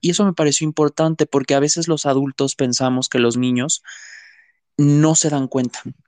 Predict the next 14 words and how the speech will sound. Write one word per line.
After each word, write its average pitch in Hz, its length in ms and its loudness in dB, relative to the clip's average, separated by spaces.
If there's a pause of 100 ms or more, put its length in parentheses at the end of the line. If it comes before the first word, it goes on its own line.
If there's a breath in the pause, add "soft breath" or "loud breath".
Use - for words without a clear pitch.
(380)
no 147 200 0
observan, 139 560 0 (920)
y 170 120 -2
sí - 180 0
observamos, 127 760 -8
y 135 100 -8
sí - 180 -2
nos 139 180 -8
damos 123 260 -8
cuenta. 123 300 -10
¿Cuántos 165 360 0
de 165 80 2
nosotros, 131 600 0
acuérdense, 135 720 0